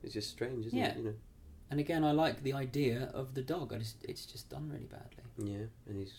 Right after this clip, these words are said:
Speaker 1: um, still got the chains and the hooks, which is good. Although
Speaker 2: Which is
Speaker 1: his, uh,
Speaker 2: nice.
Speaker 1: little special hook for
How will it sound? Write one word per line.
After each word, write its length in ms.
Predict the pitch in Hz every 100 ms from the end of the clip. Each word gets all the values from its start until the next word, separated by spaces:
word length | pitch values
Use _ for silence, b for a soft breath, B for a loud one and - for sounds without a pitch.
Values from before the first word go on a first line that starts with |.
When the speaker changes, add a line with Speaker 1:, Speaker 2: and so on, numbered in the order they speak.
| -
Speaker 1:
um, 280 | 98 98 104 - b b b b
still 180 | - 127
got 120 | -
the 60 | -
chains 400 | - 104 110 131
and 80 | 107
the 60 |
hooks, 340 | 90 127 - -
which 180 | -
is 100 | 98 -
good. 280 | 107 135
Although 220 | 127 104 101
Speaker 2:
Which 80 |
is 80 | 95
Speaker 1:
his, 80 | 95
uh, 120 | 95
Speaker 2:
nice. 280 | 101 95 90
Speaker 1:
little 280 | 113 107 92 b b b b -
special 600 | - - 127 - 98 90
hook 240 | - 87 -
for 320 | - 92 90